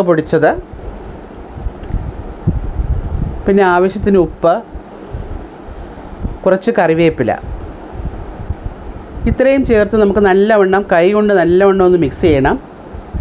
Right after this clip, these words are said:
ഒരു, ഒരു മിനിറ്റോളം നമുക്ക് നല്ലവണ്ണം ഒന്ന് മിക്സ് ചെയ്തെടുക്കുക. അപ്പോൾ ആ മുളകും ഉപ്പും ഒക്കെ നല്ലവണ്ണം ആ ഇറച്ചിയിലൊന്ന് പിടിക്കും. ഇനി നമുക്കിതിലേക്ക്, ഇത് വേകുന്നതിന് ആവശ്യമായ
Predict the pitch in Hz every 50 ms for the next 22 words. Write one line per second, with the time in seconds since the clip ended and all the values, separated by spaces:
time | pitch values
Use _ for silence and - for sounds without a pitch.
0 | - - 190 190 190 190 208 208 208 196 185 190 202 196 190 196 190 180 180 175
1 | 180 170 160 160 175 180 190 196 185 175 180 175 170 165 170 180 - - - -
2 | - - - - 185 165 151 - - 202 190 170 156 143 139 135 - 151 143 139
3 | 165 175 - - - - - - - - - - - - - - - - - -
4 | 165 165 165 160 156 156 160 160 165 170 175 180 175 160 151 151 - - 180 160
5 | 160 170 160 151 147 151 160 160 156 160 156 156 156 156 151 - - - - 156
6 | 151 156 160 - - 185 170 160 156 160 151 - 143 139 139 - - 180 254 -
7 | - - - - - - - - - - - - - - - - - - - -
8 | - - - - - - - - - - - - - - - - - - 254 240
9 | 240 247 233 - - 247 240 233 226 220 220 - 226 240 330 339 - - - -
10 | - - - - 220 226 214 220 220 226 233 240 240 240 240 233 214 202 202 202
11 | - 240 208 214 208